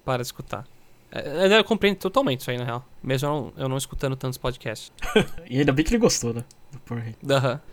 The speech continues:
Speaker 2: Acho que é, sei. É, não é uma ideia tão nova, mas, mas, mas é legal,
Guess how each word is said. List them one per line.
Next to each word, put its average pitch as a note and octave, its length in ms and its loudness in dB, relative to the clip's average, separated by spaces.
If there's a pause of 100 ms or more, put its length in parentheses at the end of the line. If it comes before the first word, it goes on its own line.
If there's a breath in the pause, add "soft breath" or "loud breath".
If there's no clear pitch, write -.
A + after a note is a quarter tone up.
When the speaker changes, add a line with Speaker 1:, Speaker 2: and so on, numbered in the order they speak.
(120)
Speaker 2:
Acho - 180 -12
que - 100 -12
é, A#2+ 200 -10
sei. G#2+ 240 -10 (160)
É, - 360 -6
não C#4+ 140 4
é G4+ 60 8
uma F4 120 6
ideia D3+ 220 8
tão D#3+ 300 6
nova, G3 420 6
mas, A3 720 -2
mas, C#3+ 380 -8
mas C3 280 -2
é D3+ 60 4
legal, D#3 500 2